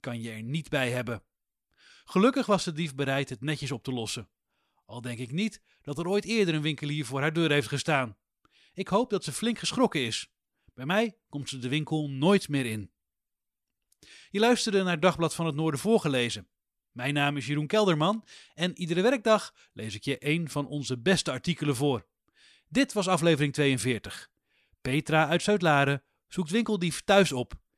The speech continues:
en incasseert de rekening ter plekke. Ik ben zelf sneller dan de politie.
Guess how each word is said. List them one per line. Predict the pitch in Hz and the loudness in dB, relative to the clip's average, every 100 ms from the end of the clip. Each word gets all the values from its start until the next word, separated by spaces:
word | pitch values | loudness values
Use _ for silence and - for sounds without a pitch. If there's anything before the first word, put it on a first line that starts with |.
| _ | _
en | - 135 - | -12 -12 -10
incasseert | 135 131 123 - 170 | -10 -8 -4 0 0
de | 135 | 0
rekening | 156 208 131 107 | 0 0 -2 -6
ter | 139 | -4
plekke. | - 151 143 113 _ _ _ _ _ - _ | 2 2 2 -6 _ _ _ _ _ -20 _
Ik | - 175 | -8 -2
ben | 170 143 | 0 2
zelf | 180 196 | 2 2
sneller | - - 254 233 | -2 -2 0 2
dan | 180 170 | 2 0
de | |
politie. | - 139 117 - 95 | 0 -2 -2 -4 -8